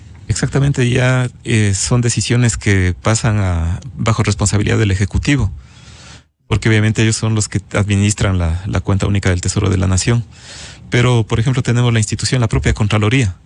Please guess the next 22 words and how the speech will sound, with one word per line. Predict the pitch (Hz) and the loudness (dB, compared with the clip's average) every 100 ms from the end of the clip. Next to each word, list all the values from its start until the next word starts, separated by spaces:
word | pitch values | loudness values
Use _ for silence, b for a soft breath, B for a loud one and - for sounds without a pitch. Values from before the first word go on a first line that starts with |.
| B B B B B B _ - | B B B B B B _ 0
Tenemos | 110 113 117 110 | 2 4 2 0
una | 110 113 104 | 0 0 0
falencia | - 101 98 110 113 107 | 0 -2 0 0 0 0
y | 92 | 0
una | 98 104 95 92 92 | 0 0 0 -2 -2
ausencia | 90 - 110 113 | -2 0 0 2
de | 95 | 2
recursos, | 95 87 113 - 92 - B B B B B B | 2 0 0 0 -2 -4 B B B B B B
en | 117 | 2
las | 104 | 2
cuales | - 113 107 | 2 2 2
el | 101 | 2
señor | 107 104 | 2 2
Contralor | - 101 104 104 | 2 2 2 2
también | 98 101 98 | 2 2 2
ya | 101 | 2
lo | |
ha | 98 | 2
manifestado | 92 90 98 101 98 | 0 0 -2 0 0
en | |
forma | 95 104 92 | 0 0 0
pública, | - 117 110 95 95 | 0 0 2 0 -2